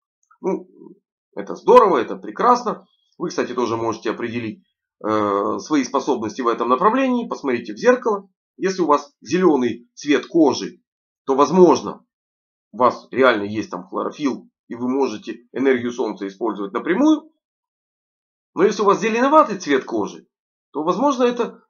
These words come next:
при-, часто это признак, а, различных заболеваний. И вам скорее не в солнцеедение, а вам в ближайшую больницу на обследование.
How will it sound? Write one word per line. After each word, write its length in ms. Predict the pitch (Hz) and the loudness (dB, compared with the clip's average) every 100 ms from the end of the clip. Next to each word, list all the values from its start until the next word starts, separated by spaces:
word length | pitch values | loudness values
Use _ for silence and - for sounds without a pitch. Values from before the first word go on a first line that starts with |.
| - | -10
при-, 180 | - - | -8 -2
часто 320 | 240 247 240 | 0 0 0
это 160 | 196 190 | -2 -2
признак, 460 | 214 233 226 - | -6 -6 -6 -6
а, 360 | - - 80 123 | -4 -4 -2 -4
различных 400 | 147 247 240 190 | -2 -4 -4 -2
заболеваний. 640 | 202 165 123 101 90 90 | 0 2 2 2 0 -6
И 40 | 101 | -2
вам 200 | 196 196 | -2 -2
скорее 400 | 190 185 190 180 | -4 -2 -2 -2
не 80 | |
в 40 | 175 | -4
солнцеедение, 800 | 180 170 180 208 208 202 196 - _ - | -6 -6 -8 -6 -6 -6 -8 -12 _ -6
а 60 | |
вам 160 | 117 175 | 0 0
в 40 | |
ближайшую 460 | 143 135 165 156 143 | -2 0 0 0 -4
больницу 360 | 135 165 165 123 | -2 -4 -6 -2
на 80 | |
обследование. 640 | 120 - 98 90 90 90 | -2 -2 -6 -6 -6 -10